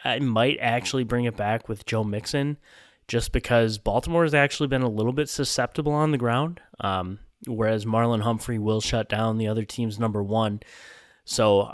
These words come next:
I would not be playing Tyler Boyd. Maybe Auden Tate has a, has a game. Um,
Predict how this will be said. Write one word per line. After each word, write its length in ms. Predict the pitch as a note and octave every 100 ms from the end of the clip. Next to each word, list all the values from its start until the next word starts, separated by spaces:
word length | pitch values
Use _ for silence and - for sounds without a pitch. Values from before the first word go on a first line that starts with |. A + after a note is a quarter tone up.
| -
I 60 | B2
would 160 | G#2+
not 320 | A2 A#2 -
be 80 | A#2+
playing 320 | - B2 A#2
Tyler 320 | A2 A#2+ A#2 A2+
Boyd. 320 | A2 A2+ A2
Maybe 260 | G#2 C3
Auden 340 | E3+ D3+ C#3+ C3
Tate 360 | B2 C#3 - _
has 260 | D3 D#3 D#3
a, 100 | C#3
has 220 | C#3+ D3
a 60 |
game. 400 | C#3+ D3+ E3 F3 - -
Um, 360 | G2+ G2 F#2